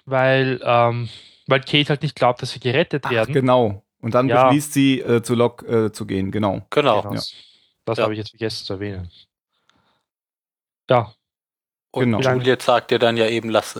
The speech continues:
Speaker 3: lass, lass das mal lieber sein, weil du weißt ja, du wirst sonst sterben."
Speaker 2: Mhm. <laughs>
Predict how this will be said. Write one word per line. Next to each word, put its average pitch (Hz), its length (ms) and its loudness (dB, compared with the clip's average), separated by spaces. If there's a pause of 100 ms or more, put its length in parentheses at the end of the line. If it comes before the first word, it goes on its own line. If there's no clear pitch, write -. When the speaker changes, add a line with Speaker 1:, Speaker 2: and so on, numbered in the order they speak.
Speaker 3:
lass, - 300 -6
lass 110 220 -2
das - 160 -8
mal 104 120 -2
lieber 104 240 -2
sein, 147 460 0
weil 107 400 0 (120)
du 107 100 -8
weißt 107 300 0
ja, 117 260 0 (400)
du 87 180 -14
wirst 92 320 -10
sonst 90 400 -8
sterben." 87 760 -6 (340)
Speaker 2:
Mhm. 98 240 -4
<laughs> - 840 -8